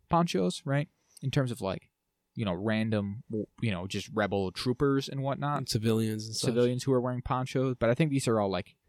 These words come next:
Speaker 1: your notable named characters
Speaker 2: Mm.
Speaker 1: rocking ponchos. 'Cause I didn't just pick every, like, resistance trooper who's got one on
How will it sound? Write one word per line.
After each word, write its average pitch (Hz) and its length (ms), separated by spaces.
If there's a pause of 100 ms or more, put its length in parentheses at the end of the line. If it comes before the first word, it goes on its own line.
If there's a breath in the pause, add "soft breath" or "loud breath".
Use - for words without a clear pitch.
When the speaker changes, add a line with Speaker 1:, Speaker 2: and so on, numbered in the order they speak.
(140)
Speaker 1:
your 120 140
notable 104 640 (340)
named 104 680 (220)
characters - 680
Speaker 2:
Mm. 127 80
Speaker 1:
rocking 120 280
ponchos. - 520
'Cause 117 160
I 120 80
didn't 131 180
just 107 140
pick 113 180
every, 98 200
like, 92 200
resistance 92 540
trooper 95 360
who's 98 180
got 92 260
one 101 100
on 95 260